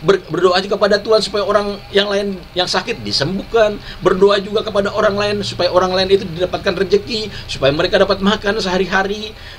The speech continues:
supaya diberkati juga para remaja, pemuda, sekolah minggu, semua.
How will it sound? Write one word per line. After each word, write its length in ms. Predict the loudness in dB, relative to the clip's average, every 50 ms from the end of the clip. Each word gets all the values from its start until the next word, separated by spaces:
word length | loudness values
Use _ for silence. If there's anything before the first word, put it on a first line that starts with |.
| -12
supaya 560 | -4 4 4 6 6 6 2 0 0 0 -2 -6 -12 -18 -18 -18 -18 -18 -16 -6
diberkati 640 | -6 0 2 2 2 2 0 -2 -2 -2 -4 -2
juga 240 | -2 2 2 2 2
para 240 | 2 2 2 2 2
remaja, 480 | 2 0 0 0 -2 0 2 2 2 2
pemuda, 400 | 0 -2 -2 -2 0 2 2 2
sekolah 400 | 2 0 -2 0 0 0 0 -2
minggu, 160 | -2 -2 -2
semua. 480 | 0 0 0 -2 -2 -2 -2 -4 -4